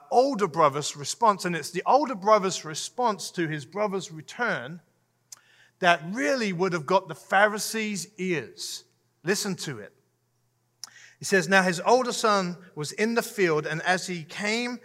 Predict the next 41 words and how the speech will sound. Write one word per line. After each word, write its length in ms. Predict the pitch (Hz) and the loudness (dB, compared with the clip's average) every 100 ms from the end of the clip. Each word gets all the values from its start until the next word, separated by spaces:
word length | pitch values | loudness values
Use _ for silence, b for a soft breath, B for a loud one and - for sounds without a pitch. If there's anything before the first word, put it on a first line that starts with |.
| b b | b b
and 180 | 156 143 | -4 -4
drew 380 | 156 220 233 | -2 -2 -2
near 380 | 196 190 202 214 | -4 -4 -2 -2
to 160 | 214 226 | -2 -2
the 100 | 214 | 0
house, 420 | 165 131 131 - B B | 2 0 -2 -8 B B
he 140 | - 160 | -6 4
heard 320 | 196 190 160 | 6 6 4
music 520 | 180 233 202 160 160 | 0 0 -2 -4 -8
and 180 | 151 151 | -8 -4
dancing, 580 | 196 202 202 - 127 127 - B B | 0 0 0 -6 -8 -12 -18 B B
and 140 | 151 151 | -6 -4
he 140 | 180 | -4
called 500 | - 262 269 214 185 | -2 0 2 2 0
one 260 | 175 214 240 | 2 4 4
of 120 | - | 0
the 80 | 226 | -4
servants 560 | - 208 165 156 151 | 2 4 4 0 -8
and 100 | 180 | -4
asked 320 | 214 220 - - B B | 0 0 0 -8 B B
what 200 | 202 214 | 2 4
these 200 | 220 - | 0 -2
things 400 | 180 170 160 190 | -4 -4 -4 -4
meant. 480 | 262 226 127 - - b b b - | -2 -2 -4 -14 -16 b b b -8
And 140 | 160 | -4
he 180 | 247 254 | -2 0
said 420 | - - 196 - | 0 2 0 -2
to 100 | 160 | -8
him, 280 | 139 123 135 | -8 -10 -8
'Your 220 | 156 175 | -2 -2
brother 420 | 156 214 247 190 | 4 6 6 4
has 220 | 160 156 - | -2 -4 -8
come, 360 | 131 120 147 _ b | -10 -10 -12 _ b
and 140 | 175 185 | -4 -2
your 100 | 180 | -2
father 500 | - 240 254 202 170 | 2 6 8 6 0
has 120 | 156 | -4
killed 300 | - 208 180 | 0 0 0
the 80 | 185 | -4
fattened 480 | - 147 - 143 - | -4 -4 -6 -10 -2
calf 400 | 185 143 139 | 0 2 -2